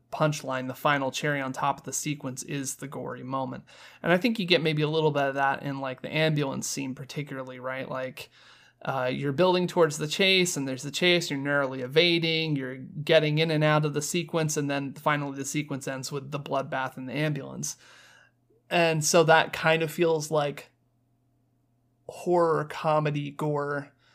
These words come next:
to me in that, because of that buildup a little bit.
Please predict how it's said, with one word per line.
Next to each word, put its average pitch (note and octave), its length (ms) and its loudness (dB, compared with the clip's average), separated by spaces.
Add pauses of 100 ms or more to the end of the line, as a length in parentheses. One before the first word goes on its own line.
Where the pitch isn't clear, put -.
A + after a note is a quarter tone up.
(340)
to - 180 -2
me C#3+ 340 2
in F#3 120 4
that, F#3 240 2
because C#3+ 400 -4
of D3 140 -2
that C#3+ 300 -2
buildup G#3+ 520 0 (440)
a G3 80 -4
little A3+ 260 0
bit. A3+ 340 4